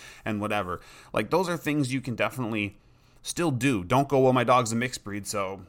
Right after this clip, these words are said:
they're not gonna have any instincts of any kind." It's not the case. Your dog will always have instincts of some kind. It just depends on how much are they getting from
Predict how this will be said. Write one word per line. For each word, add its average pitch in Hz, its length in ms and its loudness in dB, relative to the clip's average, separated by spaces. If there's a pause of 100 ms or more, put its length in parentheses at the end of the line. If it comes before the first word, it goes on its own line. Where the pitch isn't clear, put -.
(160)
they're 127 160 -2
not 117 140 0
gonna 110 120 -6
have 104 120 -2
any 117 220 2
instincts 101 340 -4
of 95 100 -2
any 110 180 0
kind." 95 400 -8
It's - 100 -14
not 117 320 2
the 104 60 -10
case. - 460 -10
Your 104 120 -6
dog 117 240 4
will 113 80 0
always 104 300 2
have 98 180 -4
instincts 92 440 -6
of 87 100 -8
some 87 180 -8
kind. 175 400 0
It 110 80 -4
just - 180 -6
depends 107 360 -6
on 92 360 -6 (420)
how 143 160 4
much 127 420 0 (500)
are 117 120 0
they 117 180 0
getting 107 340 -2
from 98 540 -4